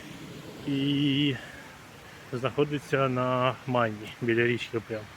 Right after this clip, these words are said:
Потім постараюсь показати. Ні, е, заходить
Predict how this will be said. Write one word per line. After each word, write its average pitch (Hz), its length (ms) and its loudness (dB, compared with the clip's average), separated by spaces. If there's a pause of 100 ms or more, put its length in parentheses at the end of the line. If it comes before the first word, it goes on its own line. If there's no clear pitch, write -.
(760)
Потім 120 300 -2
постараюсь 117 600 0
показати. 110 520 -4 (1500)
Ні, 143 160 2 (220)
е, 131 400 8
заходить 139 500 4